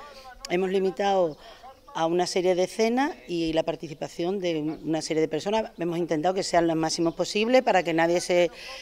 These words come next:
que quiera participar se sienta excluido, pero, mm, estos son los límites que tenemos y creo que a la gente le va a gustar mucho. Por los ensayos yo lo, los llevo viendo desde el principio y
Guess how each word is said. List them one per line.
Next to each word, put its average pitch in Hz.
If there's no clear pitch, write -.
que 185
quiera 202
participar 185
se 175
sienta 190
excluido, 208
pero, 185
mm, 165
estos 175
son 190
los 185
límites 185
que 190
tenemos 240
y 180
creo 190
que 185
a 175
la 185
gente 175
le 180
va 170
a 165
gustar 170
mucho. 220
Por 170
los 170
ensayos 175
yo 175
lo, 170
los 151
llevo 160
viendo 165
desde 156
el 151
principio 190
y 160